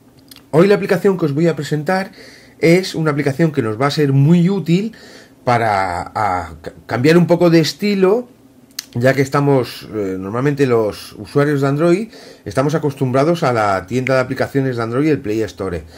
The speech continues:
Eh, hoy os quiero traer la tienda oficial de Nokia para Android.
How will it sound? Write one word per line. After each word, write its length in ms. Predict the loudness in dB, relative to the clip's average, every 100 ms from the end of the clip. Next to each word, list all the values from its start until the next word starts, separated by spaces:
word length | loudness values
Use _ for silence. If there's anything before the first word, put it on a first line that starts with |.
| -20 -20 -20 -14 -2
Eh, 420 | 2 4 2 -2 _
hoy 240 | 2 4 6
os 100 | 2
quiero 200 | 0 0
traer 380 | 2 4 4 2
la 180 | 0 2
tienda 260 | 2 4
oficial 680 | 2 0 0 2 2 2 -4 -14 -20 -16
de 380 | 0 2 2 -2
Nokia 800 | -2 0 2 2 0 0 0 0 -4 -16 -20 -2
para 280 | 2 2 2 -2
Android. 520 | -4 0 0 0